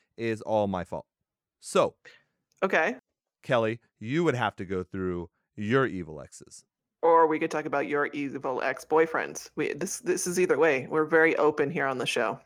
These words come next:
Speaker 1: I don't know. It's very similar to when Knives and, <laughs> Knives and, uh, Scott were talking, and she's like, "I've never even kissed a boy before."
Speaker 2: <laughs>
Speaker 1: And he got all close and is like, "It's okay.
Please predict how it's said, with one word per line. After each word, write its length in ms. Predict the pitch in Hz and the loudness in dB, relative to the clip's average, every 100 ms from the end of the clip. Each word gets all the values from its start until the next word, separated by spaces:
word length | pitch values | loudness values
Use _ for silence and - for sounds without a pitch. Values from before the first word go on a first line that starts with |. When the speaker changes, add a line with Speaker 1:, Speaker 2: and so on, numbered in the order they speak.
| _ | _
Speaker 1:
I 160 | 117 | 2
don't 120 | 127 127 | 2 2
know. 180 | 117 | 2
It's 140 | 110 - | 0 -2
very 360 | 107 139 165 | 0 2 2
similar 580 | 156 - 147 143 139 135 | 0 -2 -2 0 0 0
to 260 | 131 - 123 | -2 -4 -4
when 400 | 117 117 110 104 _ _ _ | -2 -2 -2 -4 _ _ _
Knives 680 | 107 110 120 123 127 113 - - | -2 0 2 0 -2 -6 -10 -4
and, 260 | 113 107 - - - _ _ _ | -2 -2 -10 -20 -20 _ _ _
<laughs> 0 | |
Knives 540 | 160 135 165 - 131 - 165 | -6 -2 -2 -2 -10 -4 -4
and, 120 | - 147 - - _ - | -4 -14 -18 -20 _ -16
uh, 120 | - - | -6 -6
Scott 480 | - - 143 135 123 _ _ - _ | -6 -8 2 2 2 _ _ -20 _
were 180 | 143 135 | 0 0
talking, 520 | - 135 135 139 123 | 4 4 4 -2 -4
and 140 | 123 | -6
she's 240 | - 139 120 | -4 -4 2
like, 220 | 123 117 _ _ _ - | 0 0 _ _ _ -4
"I've 200 | 156 160 | -4 0
never 240 | 165 160 | 0 0
even 260 | 156 147 139 | -2 -2 -4
kissed 300 | 175 185 165 | -4 -2 -4
a 40 | |
boy 380 | 117 101 85 80 _ _ _ _ | 0 0 0 -8 _ _ _ _
before." 560 | - 117 117 107 101 95 _ | -4 -4 0 2 2 0 _
Speaker 2:
<laughs> 40 | _ | _
Speaker 1:
And 180 | 123 123 | -6 -2
he 100 | 131 | 0
got 220 | 127 123 | 2 4
all 320 | 120 120 117 | 6 4 2
close 400 | - - 117 113 | -4 0 0 0
and 80 | 110 | -4
is 80 | 107 | -2
like, 160 | 110 110 | -2 -2
"It's 160 | 156 | -4
okay. 400 | 196 151 113 101 | -4 -4 -4 -4